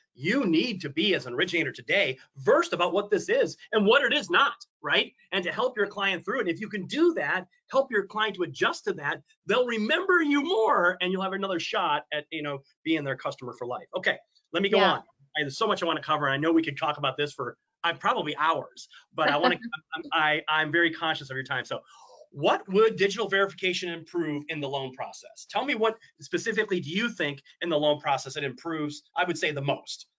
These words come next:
Speaker 1: I mean, I think it does a lot, but, you know,
Speaker 2: Yeah.
Speaker 1: give it
Speaker 2: Yeah.
Speaker 1: Yeah.
Speaker 2: There, well, I'll try to, I'll try to summarize it, but, um, you know, there's, there's really th-, three key areas that I think about. So of course, I'm gonna start with the consumer. Um, again, borrower just is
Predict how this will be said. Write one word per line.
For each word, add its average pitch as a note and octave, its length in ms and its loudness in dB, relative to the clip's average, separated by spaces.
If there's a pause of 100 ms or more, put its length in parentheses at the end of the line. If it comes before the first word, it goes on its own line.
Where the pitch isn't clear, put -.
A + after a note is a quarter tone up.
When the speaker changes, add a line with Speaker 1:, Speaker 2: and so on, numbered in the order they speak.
Speaker 1:
I C#3+ 60 -6
mean, C#3+ 180 -4
I D3 60 -6
think D3 160 -6
it A2 100 -6
does A#2+ 140 -8
a G#2 40 -18
lot, B2+ 220 -6 (140)
but, - 100 -12 (120)
you C3 100 -8
know, - 60 -14 (100)
Speaker 2:
Yeah. F#3+ 280 2
Speaker 1:
give C#3+ 100 0
it - 40 -14 (320)
Speaker 2:
Yeah. G#3 300 2
Speaker 1:
Yeah. - 0 - (420)
Speaker 2:
There, D#4+ 140 4 (280)
well, E4 180 6
I'll E4 120 6
try A4 180 -2
to, G4 220 0
I'll C#4+ 120 2
try G4 180 0
to F#4+ 80 0
summarize B3+ 480 4
it, A3 100 -2
but, A3 140 4 (180)
um, G#3 240 0
you G#3+ 200 -4
know, A#3 100 2
there's, A#3 220 2
there's B3+ 240 0
really D4 220 -2
th-, - 120 -14 (240)
three A#3+ 240 -4
key A3+ 420 -4
areas F#3 320 0
that F#3 100 2
I F3+ 60 2
think F#3+ 200 -8
about. E3+ 260 0
So A3+ 160 4
of - 160 0
course, B3+ 500 4
I'm A3 100 2
gonna A#3 100 4
start A3 320 2
with G3+ 140 -4
the G#3 80 -4
consumer. G3 640 -4 (340)
Um, G#3+ 180 0
again, A3+ 280 4
borrower C4 460 4 (180)
just A3+ 300 -4
is G3+ 160 -6